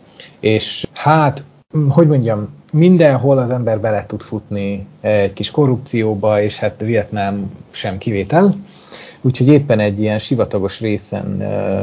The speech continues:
voltunk, ö, Vietnám közepén, Mui Ne közelében amúgy, és, ö, megállított egy rendőr az út, úton, és, ö, oda jött hozzám, és kérdezte tőlem, hogy van-e jogosítványom, és akkor mondtam, hogy persze, hogy van.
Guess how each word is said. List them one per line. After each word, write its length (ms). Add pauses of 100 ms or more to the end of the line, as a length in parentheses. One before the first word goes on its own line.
voltunk, 600
ö, 160
Vietnám 440
közepén, 580 (380)
Mui 240
Ne 320
közelében 520
amúgy, 300
és, 240
ö, 320
megállított 580
egy 100
rendőr 400
az 140
út, 300 (200)
úton, 340
és, 260
ö, 120 (920)
oda 120
jött 160
hozzám, 340
és 200 (360)
kérdezte 380
tőlem, 280
hogy 120
van-e 460
jogosítványom, 1000 (240)
és 120
akkor 140
mondtam, 260
hogy 120
persze, 380
hogy 160
van. 300